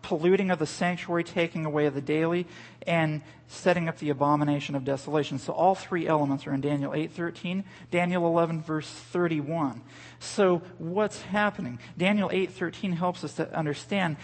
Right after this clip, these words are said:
that God's people now are starting to be attacked,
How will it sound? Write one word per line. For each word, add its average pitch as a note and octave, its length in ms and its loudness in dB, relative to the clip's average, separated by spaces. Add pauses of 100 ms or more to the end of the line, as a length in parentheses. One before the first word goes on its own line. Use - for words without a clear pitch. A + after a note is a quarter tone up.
(160)
that D#3 320 0
God's A3 640 2
people D#3+ 580 -6
now D3 640 0 (280)
are D3+ 140 4
starting F3+ 460 4
to G3 60 2
be D3+ 180 0
attacked, D3+ 720 -2